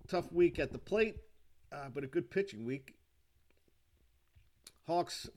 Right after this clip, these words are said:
forty-five, Ducks thirty-eight, you at thirty-seven and a half, and I had twenty-six points this week. And the last five weeks, I finished in third or second,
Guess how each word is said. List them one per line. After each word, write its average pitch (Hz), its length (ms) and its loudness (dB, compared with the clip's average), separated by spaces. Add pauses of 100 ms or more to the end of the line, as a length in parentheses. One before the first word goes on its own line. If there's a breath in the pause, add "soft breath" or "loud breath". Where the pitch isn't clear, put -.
forty-five, 143 720 -2
Ducks 139 260 -4
thirty-eight, 123 540 -2 (680)
you 151 280 2
at 143 140 0
thirty-seven 135 460 -2
and 120 100 -6
a - 20 -10
half, 131 240 -6
and 120 80 -8
I 143 60 -6
had 151 160 -8
twenty-six 143 560 -8
points 135 340 -8
this 123 200 -8
week. 131 340 -4
And 120 160 -8
the 120 60 -4
last 139 580 -2 (400)
five 151 360 0
weeks, 185 440 -2
I 127 80 -8
finished 127 420 -8
in 117 100 -8 (100)
third 135 200 0
or 113 80 -4
second, 117 400 -8